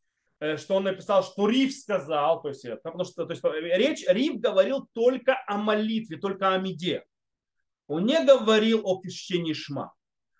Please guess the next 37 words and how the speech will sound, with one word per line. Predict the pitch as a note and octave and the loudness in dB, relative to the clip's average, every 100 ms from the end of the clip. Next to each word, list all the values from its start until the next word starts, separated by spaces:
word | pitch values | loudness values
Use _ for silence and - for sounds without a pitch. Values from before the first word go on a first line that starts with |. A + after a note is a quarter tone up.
| _ | _
Он | C#3+ | -6
говорил | F3+ G#3+ G#3 | 2 2 4
про | G#3 G3+ | 2 2
Амиде | G3+ A3+ F3+ C#4+ A#3 - | 2 0 0 2 2 2
на | F3+ F#3 | 0 0
базе | D3 A#3 G#3+ D3+ E3 | 2 2 4 2 -2
Раби | D#3+ D#3 | -4 -4
Йоханана, | F#3 B3+ B4 - - F#3 F3 | -2 2 2 0 -4 -4 -6
что | - F3+ | -6 -4
Раби | F3+ | -2
Йохан | A3 G3 E3+ | -2 -2 -6
сказал, | - F#3+ E4+ F#4+ _ - | -4 0 0 0 _ -10
человек, | F#3 F#3+ B3+ B3+ | -2 2 4 2
когда | G3 F3+ | 2 0
просит | - A3 A#3 E3 - | 0 0 0 -4 -10
свои | D#3 F3+ F3+ | -6 -4 -4
просьбы | G3+ F3 D#3+ | -6 -6 -6
Всевышнего, | F3 C4+ F#3+ A3 | -8 -6 -4 -2
он | |
не | G3+ | 2
может | A#3+ G3 | 4 4
говорить | G3 G#3+ | 2 0
на | F#3 | 2
арамейском | F3 F3 E3+ D#3 D3+ | 2 0 -4 -4 -8
языке. | C#3+ D3 - - _ _ _ _ _ _ _ | -8 -12 -14 -16 _ _ _ _ _ _ _
Он, | C3+ D3+ D#3 | -10 -8 -4
то | |
есть, | E3+ E3 | -4 -2
имеется | D#3 D#3+ F#3 F3+ | -2 0 -2 -2
в | |
виду, | F3+ | -4
что | F3+ | -4
он | |
должен | D#3 D3 C#3 | -6 -6 -4
говорить | D3 C3+ | -6 -4
на | C3 | -6
иврите. | B2+ - _ | -6 -10 _